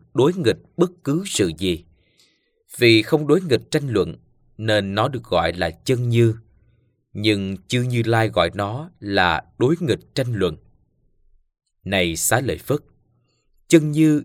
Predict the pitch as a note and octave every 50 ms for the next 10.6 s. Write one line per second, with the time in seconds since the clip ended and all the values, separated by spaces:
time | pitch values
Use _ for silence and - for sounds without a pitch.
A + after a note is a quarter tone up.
0 | - _ A#2 A#2 A2+ A2+ - A2 A2+ A#2+ C#3 E3 E3+ - A#2+ G2+ G2 F#2+ F#2 F2
1 | E2+ - _ _ - A2+ G#2+ G2+ F#2 - - A2 G2 E2+ E2+ F#2 F#2+ G#2+ C3+ F3+
2 | - - _ - A2+ G2 F2+ E2+ D#2+ - - - _ _ _ _ _ _ _ _
3 | _ _ _ _ _ - - A#2 G#2+ G2+ G2+ G#2 - - _ - D3+ D#3+ E3+ D#3+
4 | D#3 - D3+ E3+ D#3 C#3+ A#2 G#2+ A2 G#2 G2 F2+ D#2+ - _ _ _ _ _ _
5 | _ _ - G2 G2+ G2 F#2+ F#2 F#2+ F#2+ G#2+ B2 C3 B2 B2+ A#2 A#2 A#2 A#2+ B2+
6 | - - C3+ A#2+ A#2+ C3 D#3+ E3+ - _ _ _ _ - G#2 G#2 G#2 G2 G2 F2+
7 | F2 E2 D#2+ - - _ _ - B2+ C#3+ F3+ G3+ F3 A#2+ - - - - C3+ B2+
8 | C3 A#2 G#2 F2 E2+ E2 D#2+ - _ _ _ _ _ _ _ _ _ _ _ _
9 | _ _ _ _ _ _ _ _ _ _ _ - F2+ F#2+ F#2+ F2+ F2+ E2+ D#2+ -
10 | - - C3 C#3+ D3+ A#2+ E2+ D2+ - - D3+